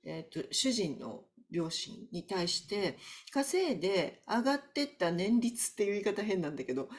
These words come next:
その金額に合わせて毎年毎年渡してるお金、年末なんですけどね、増やしていってるんですよ。あの、さすがにね、テンパーセント差し上げるっていうとですよ、総売上高のテンパーセント差し上げるっていうとなかなかな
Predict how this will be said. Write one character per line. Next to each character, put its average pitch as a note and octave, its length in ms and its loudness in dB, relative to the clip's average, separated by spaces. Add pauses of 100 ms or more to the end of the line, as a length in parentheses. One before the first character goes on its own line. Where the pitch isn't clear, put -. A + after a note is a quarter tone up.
(120)
そ D4 160 0
の D#4 120 2
金 D#4 220 2
額 D4 240 2
に C4+ 100 6
合 C4+ 60 6
わ C4 80 4
せ - 80 -4
て F3+ 60 0
毎 A#3 260 2
年 A#3 220 -2
毎 G#3 180 0
年 A3 240 -4
渡 F3+ 220 -2
し - 100 -4
て G3 100 2
る F#3 100 4
お F3 40 -2
金、 F3 220 0
年 F3+ 340 -2
末 F3+ 120 -8
な F3+ 100 -2
ん D3+ 80 -4
で - 80 -12
す - 100 -16
け - 80 -12
ど - 80 -12
ね、 F#3 220 -8 (260)
増 G3+ 60 2
や A3 100 4
し - 140 -2
て - 80 -8
い - 60 -6
っ - 20 -14
て - 180 -10
る D3 120 -4
ん C3 100 -4
で - 80 -10
す - 180 -10
よ。 C3 200 -4 (520)
あ D#3+ 160 -4
の、 D#3 500 -2
さ A3+ 200 -2
す A#3 120 -2
が F4+ 120 2
に E4+ 100 2
ね、 D4 380 0 (240)
テ F4 80 2
ン F4+ 80 0
パ F4+ 200 6
ー F4 60 4
セ F4 140 0
ン D4+ 80 -2
ト F#3 100 -2
差 F3+ 140 -4
し F#3+ 120 -2
上 F3+ 120 2
げ E3+ 100 2
る F#3 100 4
っ - 20 -2
て - 180 -4
い D3+ 120 0
う C#3 40 -4
と D#3+ 140 -4
で - 80 -8
す - 80 -4
よ、 D#3+ 80 0
総 C#4+ 240 4
売 D4 80 8
上 C#4 240 6
高 - 180 0
の D3 80 -4
テ A3+ 140 -2
ン B3 80 2
パ C4 100 2
ー B3 60 4
セ C4 120 2
ン A#3 40 2
ト F3 100 0
差 D#3+ 120 -6
し E3 120 -4
上 D3+ 60 -2
げ D3+ 100 -4
る D#3 60 -2
っ D3 40 -4
て - 100 -16
い - 40 -20
う - 60 -20
と C#3 60 -8
な C#3+ 120 -4
か G#3+ 100 0
な A3+ 100 0
か A3+ 140 -2
な F3 180 0